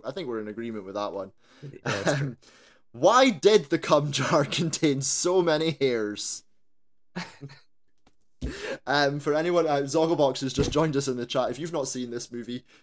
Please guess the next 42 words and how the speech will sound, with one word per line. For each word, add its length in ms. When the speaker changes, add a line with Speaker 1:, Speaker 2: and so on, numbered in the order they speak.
Speaker 1:
um, 480
<laughs> 200
you 380
might 160
have 160
no 180
fucking 300
clue 240
what 140
we're 100
talking 400
about. 320
But, 240
you 60
know, 100
there, 160
there's, 320
uh, 240
you 60
know, 140
there's 420
a 60
cum 240
jar 240
in 80
this 160
movie 220
that's 180
got 160
hairs 320
in 80
it. 200
<laughs> 160
You 60
know, 180
pretty 160
bog 240
standard 260
Speaker 2:
It 40
was 100
Speaker 1:
stuff, 300
right? 400